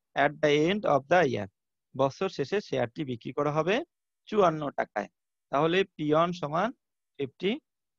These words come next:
ফোর। এবারে প্রশ্ন হচ্ছে, calculate the expected return from the share। নির্ধারণ করো বা হিসাব করে বের করো expected return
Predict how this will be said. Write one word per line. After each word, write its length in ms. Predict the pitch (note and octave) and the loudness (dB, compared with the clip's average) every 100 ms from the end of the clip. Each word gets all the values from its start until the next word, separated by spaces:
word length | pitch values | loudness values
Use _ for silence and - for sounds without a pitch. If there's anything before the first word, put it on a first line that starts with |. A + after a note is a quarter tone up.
| - | -6
ফোর। 180 | B2 - _ _ _ _ _ _ _ _ _ - | -6 -6 _ _ _ _ _ _ _ _ _ 2
এবারে 240 | G#3 E3+ F3+ E3+ | 6 6 4 4
প্রশ্ন 240 | D#3 - F3+ | 0 0 -4
হচ্ছে, 260 | D#3 - C#3+ A3 _ _ _ _ | -4 -2 -2 -2 _ _ _ _
calculate 680 | D3 C#3+ D3+ F#3+ G#3 G#3+ A3+ _ _ - | 4 4 4 0 4 6 6 _ _ 2
the 160 | C3 D3+ A#3+ _ _ _ _ - | 4 4 0 _ _ _ _ -6
expected 600 | D#3+ - - F#3 - G#3 F3 D3 | -4 -4 -4 -4 0 0 0 -2
return 340 | D3 D#3 G3 B3+ _ _ - | 2 2 2 -2 _ _ -6
from 220 | C3+ C#3 D#3 | -2 -2 0
the 100 | E3 A#3+ F4+ _ _ _ _ | 2 2 0 _ _ _ _
share। 280 | D#3+ C3+ - _ _ _ _ _ _ _ C#3 | 2 2 0 _ _ _ _ _ _ _ -4
নির্ধারণ 440 | D3 C#3 D#3+ F3+ F3 | -4 0 2 0 0
করো 220 | C#3 C#3+ G3+ A#3 - | 0 2 0 -2 0
বা 120 | C3 E3 A#3 _ _ _ B2+ | 2 2 0 _ _ _ -12
হিসাব 260 | A#2 D3+ - | -2 -2 -2
করে 160 | - D3 B2 | -8 -6 -2
বের 140 | B2 A#2+ | -4 -2
করো 180 | D#3+ F#3+ D#4+ F4 _ _ _ - | -2 -2 -4 -8 _ _ _ -14
expected 460 | - - D#3+ - C#3 | -12 -8 -8 -6 -10
return 240 | C3+ E3 | -4 -4